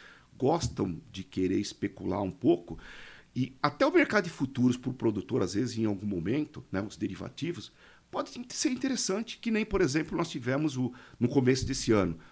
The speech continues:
Nós tínhamos uns preços muito bons no mercado de, de, de, de, de futuros, né? E, de repente, às vezes o produtor, ele pode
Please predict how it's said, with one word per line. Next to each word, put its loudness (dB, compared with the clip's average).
Nós -4
tínhamos -2
uns 0
preços -2
muito 0
bons -2
no -2
mercado -6
de, -10
de, -6
de, -8
de, -8
de -6
futuros, -4
né? -2
E, -2
de 0
repente, 2
às -4
vezes -8
o -6
produtor, -2
ele 0
pode 0